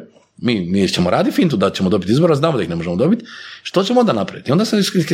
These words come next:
iskri-, iskristalizirao plan B, da ćemo jednostavno ispromovirati lidericu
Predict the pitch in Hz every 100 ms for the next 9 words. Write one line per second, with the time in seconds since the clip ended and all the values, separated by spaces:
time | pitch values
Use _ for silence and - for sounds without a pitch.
0 | 143 147 - 120 113 - 107 - 185 107
1 | 110 131 190 127 147 107 113 226 320 -
2 | - - - 147 151 151 160 156 208 302
3 | 226 214 214 208 202 220 208 - 190 196
4 | 165 101 - 90